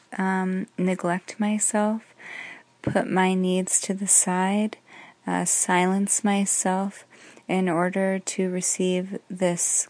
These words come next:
quote-unquote love that, um, I think that I'm receiving in these relationships. Even though the relationships that I have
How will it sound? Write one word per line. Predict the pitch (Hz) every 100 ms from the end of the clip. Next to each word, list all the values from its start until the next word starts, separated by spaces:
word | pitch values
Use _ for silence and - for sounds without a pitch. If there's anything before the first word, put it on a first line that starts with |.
| -
quote-unquote | - 185 185 180 - 185 175 -
love | 196 165 170 170 190 208 - - - - - -
that, | 180 180 175 175 175 - - -
um, | 175 170
I | 170 175
think | - - 175 170
that | - 175
I'm | 170
receiving | 170 160 - 165 165 165 160
in | - 170
these | 170 165 170
relationships. | 165 165 - 170 - 196 226 - - - - - - - - - - - - - _
Even | 247 247 254
though | 233 214 208 220 226 _ _ _ _ _
the | 196 214
relationships | 208 202 196 - 202 196 190 202 - -
that | 185 175 -
I | - 180
have | 185 180 185 185